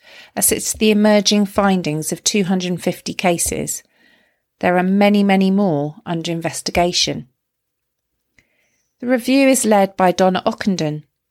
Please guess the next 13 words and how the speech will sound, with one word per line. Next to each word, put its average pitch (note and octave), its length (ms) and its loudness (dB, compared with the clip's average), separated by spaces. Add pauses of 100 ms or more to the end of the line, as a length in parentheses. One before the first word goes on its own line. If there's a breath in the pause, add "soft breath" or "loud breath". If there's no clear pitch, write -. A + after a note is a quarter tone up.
(300)
whom A3 220 2
I've G3+ 180 0
had G#3+ 180 -2
the - 80 -6
privilege G3 520 0
to G#3+ 100 -4
work G3+ 280 0
with - 320 -2
at - 140 -2
the F3+ 80 -2
London F3+ 360 -2
Clinical F3+ 400 -4
Network, D#3 640 -6